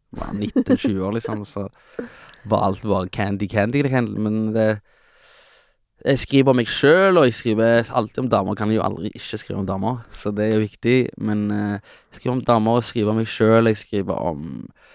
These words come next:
min oppfatning til musikk, og musikkbransjen, og, eh, jeg skriver om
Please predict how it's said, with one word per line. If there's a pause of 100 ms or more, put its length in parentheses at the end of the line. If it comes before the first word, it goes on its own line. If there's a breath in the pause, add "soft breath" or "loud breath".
(300 soft breath)
min
oppfatning
til
musikk,
og
musikkbransjen,
og,
eh,
jeg
skriver
om